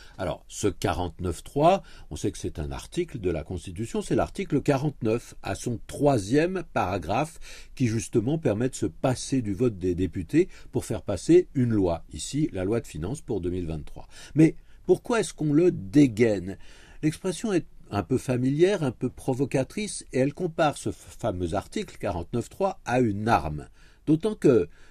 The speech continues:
certains pistolets de roman ou de cinéma, ou peut-être même de <laughs> vrais pistolets,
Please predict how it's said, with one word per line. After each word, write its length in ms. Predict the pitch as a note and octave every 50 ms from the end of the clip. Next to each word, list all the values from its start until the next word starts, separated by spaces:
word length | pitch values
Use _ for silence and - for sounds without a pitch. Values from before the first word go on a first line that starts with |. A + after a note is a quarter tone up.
| - -
certains 400 | - - D3 C3 - - D3 A#2+
pistolets 920 | - - A#2+ - - - - A#2+ A#2 C3 C3 B2 A#2 G#2+ F2+ D#2 - - - D#2
de 120 | F2 F2+
roman 520 | E2 - F#2 G2 G2 G#2+ C3 E3+ G3 G3+
ou 160 | F#3 - G2+ F2
de 200 | D#2+ F#2 F#2 F2
cinéma, 580 | - - - A2 G2+ G2+ F#2+ G2 C3+ F#3 G#3+
ou 80 | C#3+ F2+
peut-être 380 | - - - - - - -
même 200 | G#2 G#2+ F#2+ F2+
de 100 | - -
<laughs> 40 | - C3+
vrais 320 | A#2+ D#2+ D#2 F2+ G#2+ C3+ B2+
pistolets, 520 | - A#2+ F#2 D#2+ - A#2 A2 A#2 D#3+ F3+